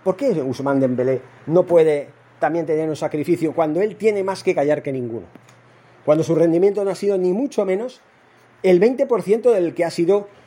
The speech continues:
por parte de Piqué, por parte de Jordi Alba y por parte de Sergio Busquets, que ahora mismo a mí me parece que están de más, pero que durante los últimos años sí han sido importantes en el Barça. Durante toda la trayectoria que han estado en el Barcelona,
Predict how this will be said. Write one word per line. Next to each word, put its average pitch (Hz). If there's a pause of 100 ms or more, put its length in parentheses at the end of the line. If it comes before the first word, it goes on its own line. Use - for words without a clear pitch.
(180)
por 139
parte 156
de 147
Piqué, 185
por 143
parte 143
de 135
Jordi 139
Alba 170
y -
por 143
parte 147 (520)
de 131
Sergio 160
Busquets, 143 (380)
que 170
ahora 202
mismo 202
a -
mí 214
me 190
parece 185
que 165
están 170
de 180
más, 220
pero 214
que 175
durante 156
los 151
últimos 202
años 165 (680)
sí -
han 175
sido 170
importantes 120
en 98
el 90
Barça. - (100)
Durante 143
toda 214
la 196
trayectoria 165
que 147
han 135
estado 131
en 120
el 117
Barcelona, 202